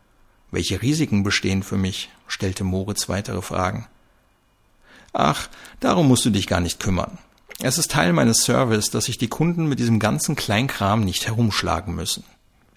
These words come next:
Ihr sollt euch ja auf den Fußball konzentrieren, sagte Thomas und schob ein gewinnendes Lachen hinterher, das den Blick auf seine strahlend weißen Zähne freigab.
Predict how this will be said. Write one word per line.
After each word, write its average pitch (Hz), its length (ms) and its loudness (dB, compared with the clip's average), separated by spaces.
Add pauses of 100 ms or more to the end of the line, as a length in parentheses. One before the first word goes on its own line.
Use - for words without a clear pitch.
(160)
Ihr 104 100 -2
sollt 104 220 0
euch 123 120 0
ja 101 100 2
auf 87 100 0
den 90 140 -4
Fußball 117 360 0
konzentrieren, 92 640 -2
sagte 87 320 -2
Thomas 95 460 -2 (400)
und - 140 0
schob 185 360 4
ein 107 220 2
gewinnendes 110 600 0
Lachen 90 360 0
hinterher, 87 640 -2 (400)
das - 160 -4
den 98 160 0
Blick 95 300 -2
auf 98 160 -2
seine 98 240 0
strahlend 107 880 0
weißen 87 480 -2
Zähne 85 440 -2
freigab. - 680 -8